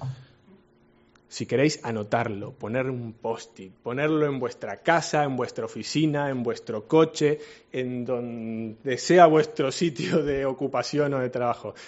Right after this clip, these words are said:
Vuestro jefe es Jesús y trabajáis y servís a Jesús. El cien por ciento a Jesús.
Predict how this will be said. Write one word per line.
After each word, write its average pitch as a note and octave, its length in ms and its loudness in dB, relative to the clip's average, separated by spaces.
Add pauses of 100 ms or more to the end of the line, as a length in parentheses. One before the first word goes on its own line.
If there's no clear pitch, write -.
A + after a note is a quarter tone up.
(480)
Vuestro C#3 420 0
jefe F3 580 0
es C3 160 -6
Jesús A#2 540 -6 (320)
y C3 200 -4 (220)
trabajáis A#2+ 760 -2
y B2 100 -8
servís B2 800 -2 (240)
a A#2+ 120 -6
Jesús. - 640 -14 (1600)
El A2+ 140 -4
cien E3+ 400 0
por D3+ 180 0
ciento F3 600 -4
a C#3 180 -2
Jesús. - 600 -14